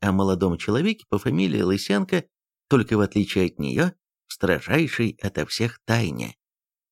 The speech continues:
Если бы только девушка знала, как Сергей был занят в тот день. Перед встречей с Флотскими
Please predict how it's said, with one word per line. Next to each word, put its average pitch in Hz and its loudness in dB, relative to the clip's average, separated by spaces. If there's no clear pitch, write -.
Если 113 4
бы 113 4
только 113 2
девушка 107 2
знала, 113 0
как 123 -2
Сергей 98 0
был 98 2
занят 143 -2
в - -20
тот 92 0
день. 60 -10
Перед 170 2
встречей 123 0
с - -4
Флотскими 147 0